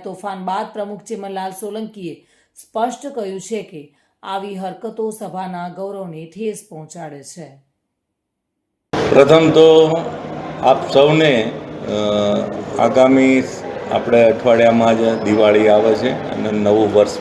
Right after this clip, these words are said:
Speaker 2: પણ આવે છે, તો આપ સૌ મિત્રોને પ્રથમ તો દિવાળીના અને નવા વર્ષના હાર્દિક શુભકામનાઓ.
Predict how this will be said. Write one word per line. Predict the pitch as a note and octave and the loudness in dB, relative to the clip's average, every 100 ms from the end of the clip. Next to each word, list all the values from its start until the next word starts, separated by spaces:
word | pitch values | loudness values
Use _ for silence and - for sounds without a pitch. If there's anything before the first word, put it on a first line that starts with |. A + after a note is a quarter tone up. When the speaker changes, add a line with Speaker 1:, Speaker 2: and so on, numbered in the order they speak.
| - | -4
Speaker 2:
પણ | G2+ | 0
આવે | G2 G2 G2+ | 0 2 2
છે, | A#2+ C#3+ - | 0 -2 -2
તો | - | 0
આપ | - - A2 - - | 2 4 2 2 -2
સૌ | - B2 | 2 4
મિત્રોને | A#2+ A#2 A2+ - B2 A#2+ A2+ G#2 - - - - - - | 4 0 -2 0 2 4 2 0 -4 -10 -12 -14 -14 -4
પ્રથમ | G#2+ G#2 A#2 A2 | -2 0 0 2
તો | A2+ A2 | 4 6
દિવાળીના | G#2+ G#2+ G#2+ G#2+ A2+ A#2 B2+ | 6 4 4 4 2 2 0
અને | - - - G#2+ G#2 G#2 | 0 -8 -8 -4 0 2
નવા | G2+ G2+ G#2+ | 4 4 6
વર્ષના | G#2 G#2 - G#2+ G#2 | 6 4 2 0 4
હાર્દિક | G2+ G#2 - F#2 F#2+ G#2+ | 4 2 2 2 2 2
શુભકામનાઓ. | G#2 - - - A2+ A#2+ B2+ | 0 2 2 6 6 6 4